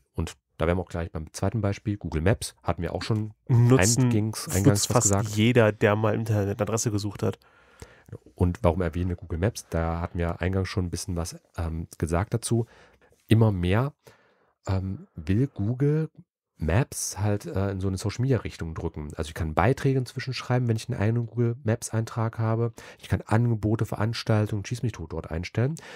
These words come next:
Speaker 1: Und deswegen hat ihm ehrenhalber erwähnt, denn auf der anderen Seite, Google Plus ist ja tot inzwischen. Ähm, seit ersten April zweitausendneunzehn gibt es Google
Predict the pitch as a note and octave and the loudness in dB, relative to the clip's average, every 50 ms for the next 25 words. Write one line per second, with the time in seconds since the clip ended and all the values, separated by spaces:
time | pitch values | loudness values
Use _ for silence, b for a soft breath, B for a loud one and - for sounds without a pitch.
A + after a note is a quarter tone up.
0 | B B B B B G#2 F#2 F2 G2 F#2+ - - G#2+ G#2 G2 F#2 G2 - E3 - | B B B B B -2 2 2 2 2 2 2 2 2 2 0 -2 -4 -6 -8
1 | F2 F2+ - - _ - F#2+ G#2 G#2+ A2 G#2+ G#2 G2 F2+ - - G2 G2 G2+ G2+ | -8 -8 -8 -12 _ -2 0 0 0 0 -2 -6 -8 -8 -4 -2 0 0 2 2
2 | G#2 A2 - _ _ - D#2+ D#2+ D#2 D2 D#2+ F2 G#2+ C3+ D#3 - - _ _ - | 0 -2 -2 _ _ -6 -4 -4 -2 -2 0 0 0 0 -2 -6 -12 _ _ -10
3 | E2+ E2 E2 G2 B2 C3+ - - - - D#2 E2+ G#2 A2+ A2+ A2+ A2+ A2+ A#2 - | -2 0 0 2 2 0 -4 -6 -6 -6 -4 -2 0 0 2 2 0 0 0 -2
4 | B2+ B2+ - B B B B B - - D#2+ D2 D2+ B1 - - - C3 D3+ - | -4 -4 -6 B B B B B -10 -8 -4 -4 -4 -4 -4 2 4 4 4 4
5 | - - - b b b b b b - F2 F2+ D#2+ - D2+ D2 - - - - | -2 -14 -16 b b b b b b -6 -4 -4 -4 -4 -4 -8 -8 -10 -12 -12
6 | - - - C#2+ C2 _ _ _ _ _ _ _ _ _ _ _ _ _ _ _ | -12 -10 -10 -12 -14 _ _ _ _ _ _ _ _ _ _ _ _ _ _ _
7 | _ _ _ - B B B B B B B B B - F2 E2+ E2 E2 E2 - | _ _ _ -18 B B B B B B B B B -2 0 0 0 0 -2 0
8 | - E2+ E2+ E2 - - _ - - F#2 G#2 - - G#2 - - - - - A2 | 0 0 0 0 -2 -8 _ -2 -2 0 0 0 -4 -4 -4 -4 -6 -2 0 0
9 | A#2+ C3 - - - F#2 E2+ E2+ E2 E2+ F2+ G2+ G#2+ - - G#2 G2 E2+ G2 - | 0 0 -2 -4 -4 -2 -2 -2 -2 -2 -2 -4 -4 -4 -6 -6 -4 -4 -4 -4
10 | - F2+ - - - F2 - F2+ E2+ | -4 -8 -6 -6 -8 -4 -2 -2 -4